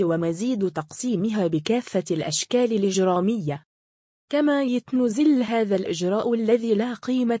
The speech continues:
له في خانة التصرف كدولة مارقة تسعى إلى ترتيب الأوضاع بشكل يخدم مصالحها وأهدافها المعلنة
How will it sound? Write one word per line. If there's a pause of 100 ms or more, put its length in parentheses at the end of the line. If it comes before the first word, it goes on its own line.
له
في
خانة
التصرف
كدولة
مارقة
تسعى
إلى
ترتيب
الأوضاع
بشكل
يخدم
مصالحها
وأهدافها
المعلنة